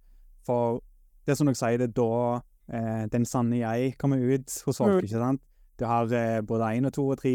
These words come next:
Speaker 1: enheter innabords, og det er gjerne en litt kule sang på, og så bare alle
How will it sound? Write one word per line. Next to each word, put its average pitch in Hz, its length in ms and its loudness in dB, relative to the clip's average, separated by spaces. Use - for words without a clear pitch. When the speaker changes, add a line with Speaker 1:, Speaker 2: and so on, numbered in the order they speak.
Speaker 1:
enheter 127 540 0
innabords, 127 680 0
og 113 400 2
det 117 120 0
er 117 160 2
gjerne 113 220 -2
en 113 100 2
litt 113 180 -4
kule 110 260 -2
sang 143 240 2
på, 147 120 -2
og 117 80 -4
så 110 60 -8
bare 107 360 -4
alle 123 580 2